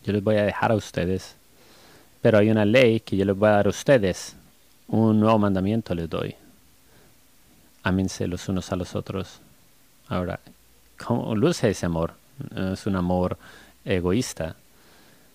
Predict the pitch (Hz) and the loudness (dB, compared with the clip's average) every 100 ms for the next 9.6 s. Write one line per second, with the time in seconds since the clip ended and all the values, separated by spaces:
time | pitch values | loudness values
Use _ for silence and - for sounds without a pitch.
0 | _ _ 110 113 110 110 - 92 90 95 | _ _ 4 4 4 0 -2 -2 2 2
1 | 113 143 - 98 87 85 - 120 117 117 | 2 0 -4 -4 -2 -4 -2 0 2 0
2 | - 101 - 123 117 101 101 - - 92 | -2 -8 0 2 4 4 0 -2 -4 -4
3 | 90 107 90 90 85 90 90 87 95 92 | -2 -2 -2 -4 -2 -2 0 0 0 0
4 | 82 - - - - 85 85 80 78 - | -2 -8 -18 -14 -8 -6 -4 -4 -6 -8
5 | - - _ _ _ _ _ - - _ | -12 -14 _ _ _ _ _ -20 -20 _
6 | _ _ _ - 92 90 - 87 175 196 | _ _ _ -4 -2 -2 -2 0 0 2
7 | 110 95 - _ - 95 90 - 165 175 | 0 -2 -10 _ -6 -4 -4 -4 -4 -4
8 | 131 92 95 - 90 104 95 85 - _ | -4 0 0 0 0 2 0 -2 -12 _
9 | 90 - 90 - 95 82 | -8 -8 -12 -6 -4 -4